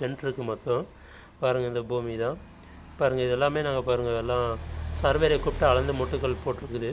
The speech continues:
ஃபுல்லா சர்வே பண்ணிடுச்சு. பாருங்க, இது வியாபாரத்துக்கு வந்திருக்கு இந்த பூமி. இந்த விவசாய நிலம் பார்த்தீங்கன்னா, எல்லாம் மாந்தோப்பு வச்சு எல்லாம் விட்ருக்காங்க. So, இது வந்து விற்பனைக்கு வந்திருக்கு பாருங்க.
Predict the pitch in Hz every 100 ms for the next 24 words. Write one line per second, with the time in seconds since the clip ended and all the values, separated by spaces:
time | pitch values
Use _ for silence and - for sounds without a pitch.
0 | - - - - - 131 139 135 123 135
1 | - 120 110 - 123 - - - - -
2 | - 131 131 123 120 120 123 123 127 113
3 | 113 113 107 127 110 107 107 104 110 107
4 | 113 165 - _ - - - _ 160 120
5 | 127 147 170 156 139 139 127 123 123 117
6 | 135 170 147 139 127 127 135 127 131 117
7 | - 143 147 - - - - _ 139 123
8 | 120 - 131 123 113 117 170 - - -
9 | - 135 127 123 123 131 143 135 127 123
10 | 113 117 - 135 120 123 117 113 120 131
11 | 110 113